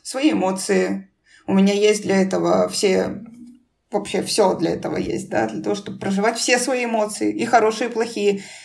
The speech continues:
Кстати, один такой ответ у меня тоже был в соцсетях. Один человек написал, что это возможность проживать все свои эмоции.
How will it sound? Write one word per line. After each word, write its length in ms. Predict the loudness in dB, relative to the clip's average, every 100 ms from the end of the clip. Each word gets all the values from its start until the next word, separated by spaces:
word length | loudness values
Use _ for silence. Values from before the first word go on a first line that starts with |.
| -14
Кстати, 340 | 0 0 4
один 320 | 2 4 0
такой 240 | -2 2 2
ответ 260 | 4 0
у 40 | 2
меня 160 | -2
тоже 260 | 0 -2 -2
был 280 | 0 -2 -2
в 40 |
соцсетях. 640 | -6 -4 -4 -4 -4 -4 -10
Один 340 | -4 2 2
человек 360 | 2 0 2 2
написал, 360 | -2 0 0 0
что 160 | -2
это 180 | -4 -4
возможность 460 | -4 0 0 -2 -4
проживать 340 | -4 -2 -2
все 140 | -2
свои 240 | -4 0 0
эмоции. 520 | 2 0 -2 -6 -6